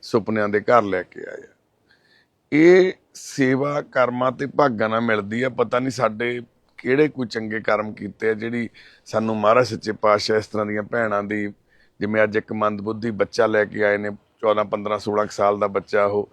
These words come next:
ਉਹ ਵੀ ਬਹੁਤ ਬੁਰੀ ਹਾਲਤ ਸੀਗਾ। ਅੱਜ ਜਿਵੇਂ ਤੁਹਾਨੂੰ ਦੱਸਿਆ ਗੁਰੂ ਹਰਸਹਾਏ ਤੋਂ ਫੈਮਿਲੀ ਲੈ ਕੇ ਆਏ ਆ, ਇੱਕ ਮਾਂ ਦੇ ਦੋ ਪੁੱਤ ਆ, ਦੋਨੇ ਮੰਦਬੁੱਧੀ, ਇੱਕ ਅੱਖਾਂ ਤੋਂ ਅੰਨਾ।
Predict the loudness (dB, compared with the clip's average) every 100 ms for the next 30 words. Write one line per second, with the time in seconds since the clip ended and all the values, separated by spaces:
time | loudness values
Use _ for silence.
0 | _ _ _ -2 2 4 4 4 0 -4
1 | 2 4 4 0 -10 -4 2 2 0 _
2 | -2 -2 -4 -6 -4 -6 -6 -4 -2 -2
3 | -2 0 2 0 -2 0 0 -2 -4 -4
4 | -4 -4 0 -2 -2 -6 -4 -4 -6 -10
5 | _ _ _ -10 -10 -6 -2 2 2 0
6 | 0 0 0 0 -2 0 -2 0 -2 0
7 | -2 -2 -4 -8 -8 -6 -4 -4 -8 -10
8 | -8 -4 -4 -4 -8